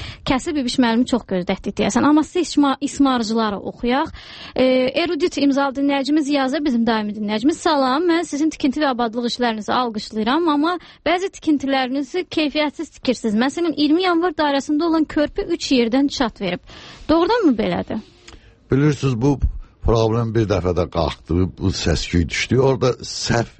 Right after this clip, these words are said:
Speaker 2: nədə olubdu? Orada temperatur şovu olmalıdır. O şov gərək o üzləmə daşları, o şovları üstün örtməyəydi. Çünki o şovların hərəkət var orada. Altı, on üç santimetr, e,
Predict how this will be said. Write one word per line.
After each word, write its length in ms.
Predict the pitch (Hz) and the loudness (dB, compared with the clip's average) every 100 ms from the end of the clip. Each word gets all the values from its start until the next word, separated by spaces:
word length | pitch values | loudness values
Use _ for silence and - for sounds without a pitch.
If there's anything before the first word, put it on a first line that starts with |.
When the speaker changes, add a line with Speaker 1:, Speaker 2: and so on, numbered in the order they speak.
| 95 | -4
Speaker 2:
nədə 220 | 98 85 | -2 2
olubdu? 400 | 85 69 57 69 | 2 0 -4 -4
Orada 380 | - 98 92 87 - _ - | 0 2 2 -2 -4 _ -4
temperatur 580 | 104 87 98 90 110 | -2 2 0 0 -8
şovu 340 | - - 78 73 | -10 -6 -4 -2
olmalıdır. 500 | 69 67 64 69 64 | -4 -6 -6 -6 -2
O 180 | 92 - 123 | 0 2 0
şov 320 | - 127 117 - _ _ - | 0 0 0 -4 _ _ -2
gərək 280 | 104 104 95 - _ | 2 2 0 -8 _
o 100 | - 107 - | -2 -2 0
üzləmə 520 | 95 95 107 110 120 | 0 2 0 0 0
daşları, 500 | 101 85 - 95 98 | 0 -2 -2 -2 0
o 120 | 117 117 | 0 -2
şovları 640 | - 107 95 98 98 113 - _ | 0 0 2 2 2 -2 -4 _
üstün 320 | - - 123 110 | -14 -2 0 0
örtməyəydi. 800 | - 107 - - 64 60 - 64 _ | 0 -2 -2 -8 -8 -8 -10 -12 _
Çünki 260 | 107 110 110 | 0 0 0
o 200 | 135 120 | 0 0
şovların 680 | - 117 101 110 110 104 | 2 0 2 0 0 -2
hərəkət 560 | 92 95 80 110 98 - | -2 -2 0 -2 -4 -6
var 160 | 80 73 | -4 0
orada. 380 | 71 58 64 - - - - _ | -2 -2 -6 -8 -14 -20 -20 _
Altı, 800 | 95 110 104 98 - 131 143 147 - - | -2 0 0 -4 0 2 2 0 -4 -2
on 220 | 110 113 | 0 0
üç 120 | 123 | -2
santimetr, 720 | - 101 92 95 92 - 85 - - - _ | -2 -2 -2 -2 -2 0 -2 -4 -20 -20 _
e, 60 | 80 | 0